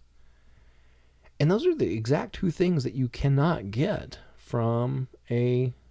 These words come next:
video story. You can't get that from watching it on T V or on, online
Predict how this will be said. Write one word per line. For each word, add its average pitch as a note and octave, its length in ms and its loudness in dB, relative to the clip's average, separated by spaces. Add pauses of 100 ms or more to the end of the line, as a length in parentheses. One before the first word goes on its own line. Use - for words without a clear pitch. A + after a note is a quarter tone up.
(720)
video F#3+ 240 2
story. - 320 -8 (300)
You B2+ 80 -4
can't A#2 240 -4
get A2+ 140 2
that - 160 -2
from G2+ 120 -4
watching F#2 300 -4
it A2+ 80 -6
on G2+ 120 -6
T G2 160 -4
V C#3 380 -4
or G2+ 380 -2
on, G2 400 -4
online A2 500 -2